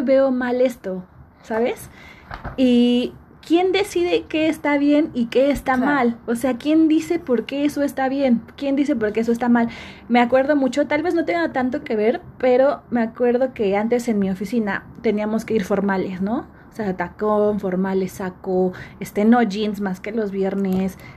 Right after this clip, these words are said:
Speaker 1: O sea, eso
Speaker 2: Y
Speaker 1: era así
Speaker 2: jeans
Speaker 1: como
Speaker 2: con
Speaker 1: de
Speaker 2: saco también, obvio.
Speaker 1: Ajá,
Speaker 2: No ibas
Speaker 1: ca-,
Speaker 2: a llevar
Speaker 1: casual
Speaker 2: Converse.
Speaker 1: formal,
Speaker 2: Ajá.
Speaker 1: uy, eso de término me da tanta flojera. Pero
Speaker 2: <laughs>
Speaker 1: Hubo un manager de mercadotecnia. Obviamente ya sé que en millones de empresas ya implementaron que no, en la mía también, desde hace muchísimo,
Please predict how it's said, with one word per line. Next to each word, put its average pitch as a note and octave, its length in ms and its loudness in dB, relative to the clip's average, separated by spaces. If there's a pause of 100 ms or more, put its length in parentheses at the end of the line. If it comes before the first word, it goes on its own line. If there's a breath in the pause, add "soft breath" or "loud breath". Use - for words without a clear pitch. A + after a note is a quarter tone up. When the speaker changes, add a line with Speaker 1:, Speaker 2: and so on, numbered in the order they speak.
(140)
Speaker 1:
O G3+ 80 -10
sea, F#3+ 360 -2
eso G3+ 160 -2
Speaker 2:
Y A3+ 60 2
Speaker 1:
era A3 100 2
así G#3+ 120 0
Speaker 2:
jeans A#3+ 140 -4
Speaker 1:
como G#3+ 140 0
Speaker 2:
con G3 100 2
Speaker 1:
de F3+ 60 2
Speaker 2:
saco F#3+ 280 -2
también, E3 380 -8
obvio. E3 320 2
Speaker 1:
Ajá, A3+ 300 4
Speaker 2:
No F3+ 60 -6
ibas F#3 240 -4
Speaker 1:
ca-, F#3 60 -2
Speaker 2:
a - 20 -4
llevar D#3+ 160 -4
Speaker 1:
casual G#3+ 200 -2 (120)
Speaker 2:
Converse. A#3+ 160 0
Speaker 1:
formal, A3 580 2
Speaker 2:
Ajá. - 80 0
Speaker 1:
uy, G3 480 0
eso B3 220 -2
de B3+ 180 0
término A#3 420 2
me F#3+ 140 -4
da F#3 100 -6
tanta G#3+ 260 -8
flojera. F#3 320 -12 (380 loud breath)
Pero A#3 280 4 (160)
Speaker 2:
<laughs> - 100 -18 (180)
Speaker 1:
Hubo D4 240 4
un D4 160 6
manager G3 560 0 (360 loud breath)
de G3+ 200 4
mercadotecnia. G#3 800 2
Obviamente C#4 600 4
ya B3 140 2
sé A#3+ 140 0
que B3 120 0
en A#3 120 8
millones G#3+ 640 0
de G3+ 80 -2
empresas F#3+ 500 -2
ya G3 100 0
implementaron F#3 680 -2
que E3 140 -4
no, F3+ 200 -2
en F#3+ 100 -2
la E3 100 -2
mía D#3 200 -4
también, F3+ 440 -2
desde F3 200 2
hace G3+ 160 0
muchísimo, A3 720 2